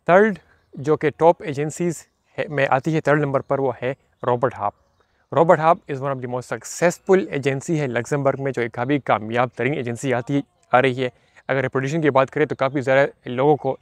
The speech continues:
इनसे वीज़े मिल चुके हैं। वीज़े का मतलब क्या होता है? वीज़ा तो ये एजेंसी देती नहीं है, मतलब ये होता है मेरा कि ये एजेंसी के ज़रिए उनको जॉब मिल जाती है, जॉब मिलने के बाद वो लोग अप्लाई करते हैं वर्क वीज़ा और उनका वर्क वीज़ा अप्रूव हो जाता है।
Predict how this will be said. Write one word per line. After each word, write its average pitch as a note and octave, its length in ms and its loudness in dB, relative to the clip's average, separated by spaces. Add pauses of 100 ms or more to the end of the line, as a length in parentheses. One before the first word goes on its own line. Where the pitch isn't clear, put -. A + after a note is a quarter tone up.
इनसे D3 440 0
वीज़े C3+ 460 0
मिल C3+ 140 0
चुके C#3 280 2
हैं। C3 180 -4 (380)
वीज़े D#3 220 6
का D#3+ 120 -2
मतलब D#3 280 0
क्या F#3 100 6
होता C3 160 2
है? B2+ 40 -6
वीज़ा D3 140 0
तो D#3+ 100 0
ये D3+ 120 0
एजेंसी C#3+ 260 -2
देती D3+ 220 0
नहीं G#3+ 160 0
है, G3 80 2 (380)
मतलब D#3 420 0
ये D#3+ 140 2
होता D3 180 4
है D3+ 60 0
मेरा D3 220 4
कि D#3 160 -2
ये C#3 140 -2
एजेंसी C#3 400 -4
के D#3 120 2
ज़रिए C3+ 240 0
उनको C3+ 200 -4
जॉब A2+ 240 0
मिल C#3 160 0
जाती E3+ 260 4
है, F#3 140 0 (280)
जॉब D3 160 4
मिलने D3 200 2
के C3+ 60 2
बाद C3 300 4
वो D3 60 -4
लोग C3+ 240 0
अप्लाई A#2 280 -4
करते B2+ 240 -6
हैं A2 60 -6
वर्क A#2 180 -4
वीज़ा C#3+ 200 2
और C#3+ 220 -4
उनका B2 140 -4
वर्क A#2 200 -2
वीज़ा B2 140 0
अप्रूव B2 240 -2
हो G#2+ 100 -8
जाता G2+ 260 -10
है। G2 80 -18